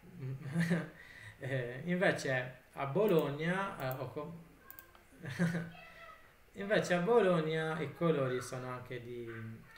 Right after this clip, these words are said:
arancione, o meglio il nord Italia, che poi con questo metodo di, che vi ho fatto vedere col, col V M S, essendo gratuite queste mappe,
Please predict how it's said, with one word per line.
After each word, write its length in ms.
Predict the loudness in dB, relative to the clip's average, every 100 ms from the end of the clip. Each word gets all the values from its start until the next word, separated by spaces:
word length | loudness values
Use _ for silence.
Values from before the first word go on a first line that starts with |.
| -20 -20 -20 -20 -20 -20 -20 -20 -20 -20 -20 -12
arancione, 600 | -8 -4 -2 0 0 0 0
o 60 |
meglio 280 | -2 -2 -4
il 60 | -4
nord 180 | -4 -6
Italia, 320 | -6 -4 -4
che 140 | -4
poi 360 | 2 4 2 -2 -14 -20 -20 -4
con 180 | 0 2
questo 260 | 0 0 0
metodo 340 | 0 0 -2
di, 260 | -4 -8 -10
che 140 | -8
vi 80 | -6
ho 80 | -4
fatto 240 | -4 -4
vedere 240 | -2 -2 -2
col, 360 | -6 -8 -10
col 180 | -6 -6
V 120 | -4 -4 -2
M 260 | -6 -6
S, 460 | -10 -10 -6 -6 -6 -12 -20 -20 -18 -14
essendo 340 | -6 0 4 6
gratuite 600 | 6 2 0 -4 -2 -6
queste 280 | -6 -6 -6
mappe, 720 | -4 -6 -6 -6 -4 -4 -8